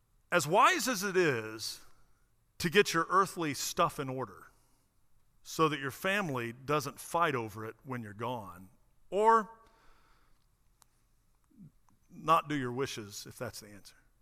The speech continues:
how much wiser would it be to get your spiritual stuff in order so your family can celebrate life at your funeral? And the pastor can say,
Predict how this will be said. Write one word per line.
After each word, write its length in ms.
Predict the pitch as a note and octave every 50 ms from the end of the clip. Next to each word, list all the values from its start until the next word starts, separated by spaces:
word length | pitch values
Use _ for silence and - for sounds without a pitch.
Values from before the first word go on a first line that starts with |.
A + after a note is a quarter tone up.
| _ _ _ _ _ - _ - - - - -
how 200 | - - D4 E4
much 260 | F#4+ G4 - - -
wiser 460 | B3 G#3+ A3 A3+ B3 A3 F3 F3+ D#3
would 160 | C#3+ C#3+ C3+
it 160 | C3 B2+ C3 A#2
be 280 | B2 A#2 A2+ A2 A2 G#2+
to 120 | - C3
get 260 | B2 C#3+ C#3+ - -
your 60 | C3
spiritual 580 | A2 - - - - C4 C#4+ C#4 - - B2+ A2+
stuff 440 | - - - - A#2+ A2 - - - -
in 160 | A2+ A2 - -
order 380 | A2 G#2 G2+ - - - - _ _ _ _ _ _ _ _ - - _ _ _ _ _ _ _ _ _
so 200 | - - - D#3
your 160 | C#3 C3 B2
family 480 | - - F3+ F#3+ G#3 G3+ C#3+ B2+ A#2+ A2+
can 160 | - A#2+ A#2
celebrate 720 | - - - G3 G3+ F3+ C#3 A#2 A2+ A2+ A2 G#2+ G2+ G#2 - - - - -
life 640 | A#2+ B2 A#2+ A#2 G2 F2+ E2+ - - - - - _ _ _ _ _ _ _ _ _ _ _ _ _ - _ _ _ _ _ _ _ - _ _ _ _ _ _ _ _ _ _ _ _ _ _ _ _ _ _ _ _ -
at 200 | C#3 B2 - -
your 100 | - A#2
funeral? 380 | - - A2 G2 F2 E2 - - _ _ _ _ _ _ _ _ _ _ _ _ _ _ _ _ _ _ _ _ _ _ _ _ _ _ _ _ _ _ _ _ _ _ _ _ _ _ _ _ _ _ _ _ _ _ _ _ _ _ _ _ _ _ _ -
And 100 | - A#2+
the 60 | A2+ G#2
pastor 420 | - C3 C3+ B2 A2 - - A2
can 160 | - - A2
say, 220 | - - - -